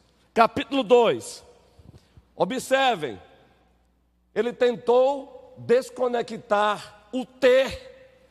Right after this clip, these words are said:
o possuir de Deus. Então ele possuiu tudo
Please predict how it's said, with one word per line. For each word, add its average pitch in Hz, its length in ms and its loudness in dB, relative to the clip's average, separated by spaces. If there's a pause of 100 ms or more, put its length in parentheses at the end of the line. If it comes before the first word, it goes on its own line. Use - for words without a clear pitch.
o 208 100 -6
possuir 254 920 -2 (440)
de 180 220 -6
Deus. 180 640 -4 (760)
Então 226 220 -4
ele 247 140 0
possuiu 240 520 -4 (220)
tudo 349 760 -2